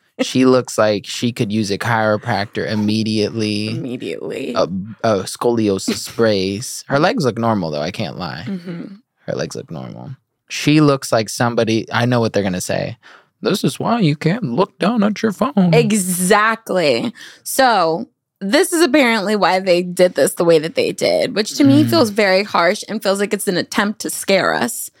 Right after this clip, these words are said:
Speaker 1: It
Speaker 2: as
Speaker 1: is.
Speaker 2: opposed to, like, this is reality.
Speaker 1: Because y-,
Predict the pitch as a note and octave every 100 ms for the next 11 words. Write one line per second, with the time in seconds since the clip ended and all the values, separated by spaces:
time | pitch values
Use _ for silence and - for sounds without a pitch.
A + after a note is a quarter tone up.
0 | _ - F3+ A3 A3+ G#3+ A3 G3 G3 G3+
1 | F#3+ F3+ F3+ F#3 G3+ - G3 F#3 F#3 D#3+
2 | C#3+ E3 D#3 C#3+ -